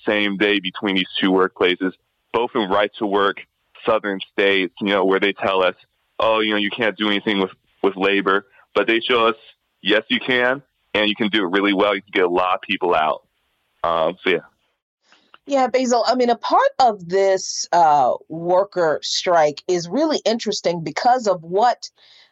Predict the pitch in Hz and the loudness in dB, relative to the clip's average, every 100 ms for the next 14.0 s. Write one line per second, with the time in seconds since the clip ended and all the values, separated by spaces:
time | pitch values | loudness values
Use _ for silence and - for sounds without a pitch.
0 | - 170 226 214 - - 262 247 254 - | -12 -4 -2 -2 -4 -6 0 0 0 -2
1 | 240 208 180 175 180 180 165 143 - - | 0 0 2 0 0 -2 -4 -4 -10 -14
2 | 135 180 208 151 113 - - _ - 196 | -8 -2 0 0 -4 -12 -20 _ -6 0
3 | 196 185 - 170 165 156 - 151 131 120 | 2 2 0 -6 -6 -6 -10 -12 -12 -12
4 | 156 175 170 - 175 170 165 165 147 165 | -4 -4 -2 0 2 4 4 2 -2 -8
5 | - - 269 302 - 190 147 139 - 131 | -6 -2 0 0 -2 0 0 -2 -6 -4
6 | 127 160 214 - 170 156 135 - 170 156 | -2 -2 -4 -4 -8 -6 -8 -4 -4 -4
7 | 147 147 180 180 - 147 127 - 190 196 | -6 -2 -2 -2 -2 0 -2 -2 -4 -4
8 | - - - - 180 165 196 180 175 - | -10 -20 -8 0 2 2 0 -2 -4 -2
9 | 190 185 175 170 - 180 165 160 160 - | 0 2 0 0 -6 -2 2 4 2 0
10 | 151 170 185 190 _ - 233 208 190 190 | -4 0 0 0 _ -8 0 2 2 0
11 | - 175 165 170 170 - 143 127 143 - | -2 -4 -2 -2 -2 -2 0 0 0 -4
12 | - - - 339 302 294 - 277 277 269 | -20 -8 0 2 2 0 -2 -4 -4 -6
13 | 240 - - 381 330 214 165 165 165 - | -8 -6 0 2 2 0 -2 0 0 0